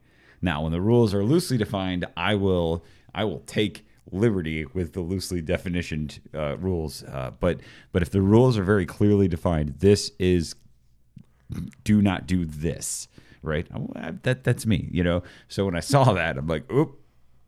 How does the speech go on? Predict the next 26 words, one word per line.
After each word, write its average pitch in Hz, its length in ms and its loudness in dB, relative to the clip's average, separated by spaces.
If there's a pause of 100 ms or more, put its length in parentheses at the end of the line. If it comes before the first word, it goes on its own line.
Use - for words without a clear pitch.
(520)
that's - 180 -6
against 131 180 2
the 135 60 4
rules. 135 280 6 (200)
I'm 113 460 2
a 117 40 4
rule 110 160 4
follower. 92 300 -2
I 92 40 -2
gotta 90 120 -4
go," 73 160 -6 (340)
you 95 120 -4
know? 92 140 0 (340)
Uh, - 220 -10
but, 135 400 0 (760)
so - 140 2
I've 131 80 6
never, 156 340 4
I've 101 120 -2
never 110 220 2
done 80 220 -2
it, 65 120 -6
but 92 120 -2
I, 92 220 -2
I 98 100 -2
think 131 500 0